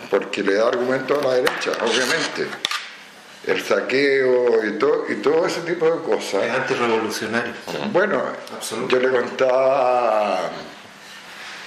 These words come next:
Speaker 1: a Rodrigo que me encontré con un, en,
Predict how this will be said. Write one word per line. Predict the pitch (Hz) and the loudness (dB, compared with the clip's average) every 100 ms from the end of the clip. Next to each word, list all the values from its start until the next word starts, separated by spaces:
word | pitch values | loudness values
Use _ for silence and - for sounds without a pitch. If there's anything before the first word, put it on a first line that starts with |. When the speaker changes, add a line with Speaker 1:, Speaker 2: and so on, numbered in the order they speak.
| - - | -4 -2
Speaker 1:
a | |
Rodrigo | 87 87 87 90 151 143 117 | 0 2 2 2 2 2 2
que | 101 | 2
me | 95 | 0
encontré | 92 - 90 - 107 107 | -2 -4 -6 -2 -2 0
con | 101 | 0
un, | 101 98 95 87 76 67 - - - | -2 -2 -4 -6 -8 -10 -14 -14 -8
en, | 80 78 | -6 -6